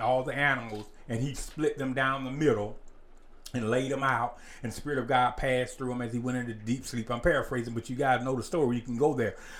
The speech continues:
Well, what, what that represents, when the animal was cut or split open, guess what happened? Blood is shed. So therefore, a covenant was united. Now, when we take that back to marriage, now we talk about original intent, you know. In other words, a man who's never been with a woman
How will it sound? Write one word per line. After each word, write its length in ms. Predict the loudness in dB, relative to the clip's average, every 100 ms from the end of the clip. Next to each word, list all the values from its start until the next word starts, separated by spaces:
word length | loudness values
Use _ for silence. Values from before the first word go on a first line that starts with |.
| -8
Well, 180 | -2 -2
what, 280 | 0 0 0
what 180 | -2 0
that 200 | -2 -2
represents, 560 | -4 -4 -6 -6 -8
when 200 | -6 -2
the 120 | -2 2
animal 360 | 0 0 -6
was 160 | -8 -8
cut 300 | -6 -4 -4
or 100 | -6
split 300 | -8 -6 -2
open, 420 | -2 -2 -4 -4 -8 -8
guess 160 | -4 -4
what 100 | -4
happened? 400 | -2 -4 -4 -10
Blood 260 | -4 -2 -2
is 80 |
shed. 360 | -4 -6 -8 -8 -14 -18 -18 -16
So 200 | -6 -6
therefore, 560 | -2 -2 -2 -4 -4 -6
a 60 | -10
covenant 560 | -10 -6 -4 -4 -6 -12 -16 -12
was 200 | -10 -8
united. 340 | -6 -6 -2
Now, 240 | 0 0
when 120 | -2 -8
we 80 |
take 240 | -6 -4 -2
that 180 | -4 -2
back 220 | -4 -4
to 80 | -6
marriage, 480 | 2 2 2 -2
now 120 | -6 -6
we 80 |
talk 160 | -4 -2
about 340 | 4 6 6
original 440 | 4 4 4 0 0
intent, 480 | -2 -2 -4 -4 -6
you 140 | -6
know. 160 | -8 -12 -16 -16 -16 -16 -8
In 140 | -2
other 200 | 0 0
words, 280 | 2 0 0
a 60 | -2
man 320 | -2 0 2
who's 240 | 2 0 0
never 200 | 0 0
been 200 | -2 -2
with 100 | -2
a 60 | -2
woman 420 | -2 -2 -4